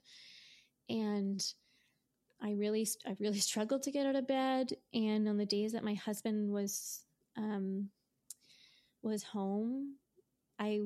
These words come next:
w-, would just stay in bed. And he, you know, I remember this day where it was, like, a beautiful day in July and, like, so sunny. And he was like, "Let's go take Emmett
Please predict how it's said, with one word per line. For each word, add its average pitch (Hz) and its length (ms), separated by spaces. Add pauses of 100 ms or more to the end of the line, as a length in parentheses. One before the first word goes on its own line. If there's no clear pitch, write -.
w-, 214 420
would 208 240
just 208 180
stay 202 160
in 202 140
bed. 220 360 (380)
And 202 100
he, 202 540 (680)
you 226 80
know, 214 40
I 214 40
remember 208 260
this 214 200
day 190 340
where - 360
it - 80
was, - 140
like, 214 120
a 214 40
beautiful 220 680
day 196 320
in 190 160
July 180 500
and, 214 140
like, - 160 (180)
so 220 480
sunny. 233 500 (800)
And 190 540 (880)
he 240 300
was 220 160
like, 233 120
"Let's 254 220
go 226 680 (120)
take - 320
Emmett 202 320